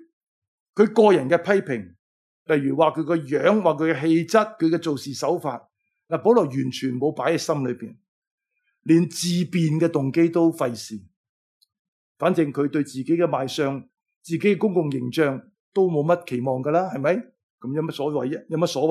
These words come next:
謂啫？人哋鍾意唔鍾意，唔會為佢增加任何嘢，減少任何嘢。但係對佢所傳揚嘅福音真理，對信徒係咪切實地接受同埋遵行佢嘅教訓，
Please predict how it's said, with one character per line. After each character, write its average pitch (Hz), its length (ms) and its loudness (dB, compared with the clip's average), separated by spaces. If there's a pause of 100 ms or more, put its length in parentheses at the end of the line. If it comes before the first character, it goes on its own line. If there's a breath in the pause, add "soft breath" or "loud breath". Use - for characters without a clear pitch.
謂 127 40 -2
啫？ 147 160 -12 (300)
人 147 160 -4
哋 143 60 -2
鍾 226 240 2
意 185 100 -2
唔 131 160 -6
鍾 208 220 -2
意， 143 260 -4 (320)
唔 143 240 -2
會 170 180 6
為 156 200 -2
佢 160 160 0
增 185 180 0
加 190 180 2
任 139 200 0
何 117 160 -6
嘢， 123 320 -6
減 156 220 -2
少 156 160 -6
任 139 180 0
何 104 160 -12
嘢。 107 240 -14 (1120)
但 156 160 0
係 147 320 0 (920)
對 214 320 8 (520)
佢 214 160 6
所 214 200 4
傳 135 440 -2
揚 127 280 -4
嘅 156 120 4
福 190 160 2
音 170 120 0
真 151 240 -2
理， 107 280 -8 (640)
對 240 120 6
信 226 240 4
徒 175 80 2
係 160 200 2
咪 156 160 2
切 - 220 -2
實 - 300 -2
地 160 320 0 (360)
接 214 220 6
受 170 240 4
同 147 120 -2
埋 143 100 -4
遵 294 300 6
行 151 160 2
佢 156 100 2
嘅 160 140 0
教 156 200 2
訓， 135 280 -2